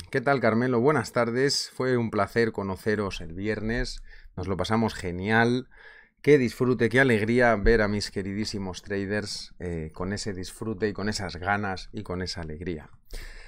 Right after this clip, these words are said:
Así que sin más dilación, vamos a comenzar. Todo excelente. Bienvenido, Ilimar. Acabamos de empezar. Let's go. Bueno, pues hoy vamos a hablar ya de los últimos capítulos, porque estoy terminando ya esta serie.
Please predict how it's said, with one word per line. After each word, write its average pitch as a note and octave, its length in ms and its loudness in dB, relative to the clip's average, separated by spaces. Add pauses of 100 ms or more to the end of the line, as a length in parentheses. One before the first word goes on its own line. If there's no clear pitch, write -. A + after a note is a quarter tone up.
Así D#3+ 200 4
que D#3 120 4
sin B2+ 140 2
más F3+ 200 4
dilación, E3 680 4
vamos D#3 260 6
a C3+ 80 2
comenzar. C3 560 4
Todo E3 280 4
excelente. C3 580 2
Bienvenido, C3+ 560 4
Ilimar. B2 360 4
Acabamos G#2 680 2
de C#3 100 -2
empezar. B2 880 0
Let's F2+ 680 -8
go. A2 440 2 (1120)
Bueno, A#3 260 6
pues C3 180 0
hoy G3+ 60 4
vamos A#3 280 4
a G#3+ 60 4
hablar G#3+ 220 4
ya A3+ 120 6
de G#3+ 80 6
los E3 220 2
últimos E3+ 560 4
capítulos, B2 680 2
porque G#2 260 -2
estoy C#3+ 360 -2
terminando C3 880 0
ya G#2+ 160 2
esta G2+ 240 -6
serie. E3 540 2